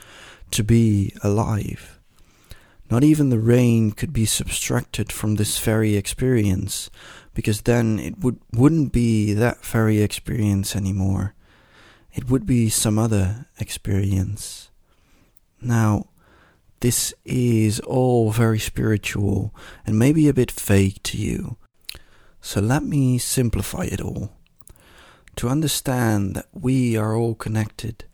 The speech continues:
I want to give you an example of you making your way through a crowd of people.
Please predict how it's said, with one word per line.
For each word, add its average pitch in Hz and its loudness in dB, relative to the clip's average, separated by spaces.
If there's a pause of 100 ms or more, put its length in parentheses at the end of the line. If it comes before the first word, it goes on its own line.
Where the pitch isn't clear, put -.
(480)
I - -4
want 113 2
to 143 -4
give 127 2
you 113 4
an 101 2
example 98 -2 (380)
of 107 -6
you 131 4
making 123 2
your 98 2
way 117 2
through 104 -2
a 101 2
crowd 113 0
of 98 -4
people. 113 -6